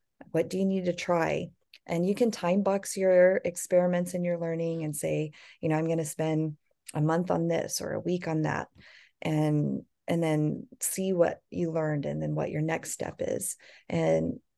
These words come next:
I think, like, holding yourself back from what your soul is asking you to do is just a recipe to invite stress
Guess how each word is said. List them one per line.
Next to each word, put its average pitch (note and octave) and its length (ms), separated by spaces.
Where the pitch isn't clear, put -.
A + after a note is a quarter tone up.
I F3 100
think, G3+ 400
like, F#3+ 180
holding A3 380
yourself A3 480
back F3 400
from E3+ 520
what E3+ 380
your F3 220
soul E3 580
is E3 300
asking D3+ 420
you F3+ 180
to E3+ 100
do F3 500
is E3+ 180
just G3 320
a F3+ 80
recipe D#3+ 720
to D#3 180
invite D3 380
stress - 560